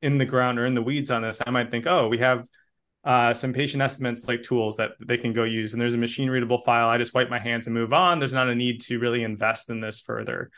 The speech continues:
Um, but it sounds like there really could be a loss of patience or just loss of, loss of trust in our health system if we don't maybe take some, some effort,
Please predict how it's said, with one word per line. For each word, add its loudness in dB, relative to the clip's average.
Um, 0
but 4
it 2
sounds 4
like 4
there 2
really 2
could -4
be -2
a -4
loss 2
of -8
patience -4
or 0
just -4
loss 2
of, -2
loss 4
of 0
trust 0
in -2
our 2
health 2
system -6
if -6
we -4
don't -2
maybe -2
take -2
some, -8
some -2
effort, 0